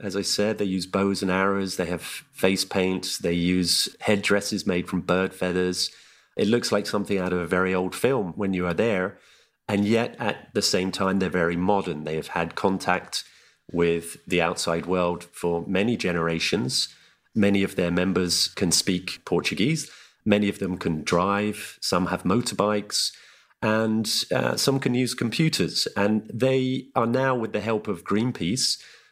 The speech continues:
using even more advanced technology in their battle against the illegal loggers. As of last month, they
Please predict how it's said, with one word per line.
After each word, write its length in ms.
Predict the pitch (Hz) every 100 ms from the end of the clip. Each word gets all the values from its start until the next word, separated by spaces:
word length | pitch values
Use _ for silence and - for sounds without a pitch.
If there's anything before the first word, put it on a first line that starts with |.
| _
using 500 | - 107 135 120 123
even 260 | 120 120 113
more 220 | 123 147
advanced 720 | 117 - 87 80 - - -
technology 800 | - 104 113 92 90 85 82 -
in 460 | - 95 90 90 87 -
their 160 | 95 87
battle 300 | 82 - 90
against 380 | 82 92 90 -
the 280 | 87 82
illegal 320 | 98 92 90 78
loggers. 540 | 92 92 82 82 - - - _ -
As 220 | 107 110
of 100 | 110
last 300 | 104 95 -
month, 420 | 92 110 139 - - - - _ _
they 640 | - 95 95 95 92 98